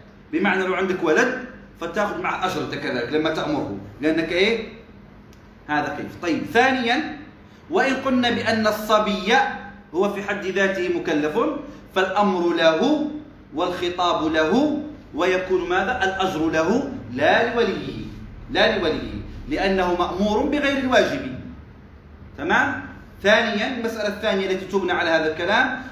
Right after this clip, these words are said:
حينما نقول بأن الولي مأمور بأمر، بماذا؟ بأمر الصبي بالصلاة،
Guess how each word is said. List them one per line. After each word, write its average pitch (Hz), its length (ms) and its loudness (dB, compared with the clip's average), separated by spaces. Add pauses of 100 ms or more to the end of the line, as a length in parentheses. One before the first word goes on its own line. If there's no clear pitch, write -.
(180)
حينما 226 420 0
نقول 214 400 0
بأن 208 480 0
الولي 202 640 2
مأمور 208 920 2 (760)
بأمر، 214 460 0 (220)
بماذا؟ 190 720 0 (200)
بأمر 202 460 2 (320)
الصبي 214 920 -2 (420)
بالصلاة، 190 600 2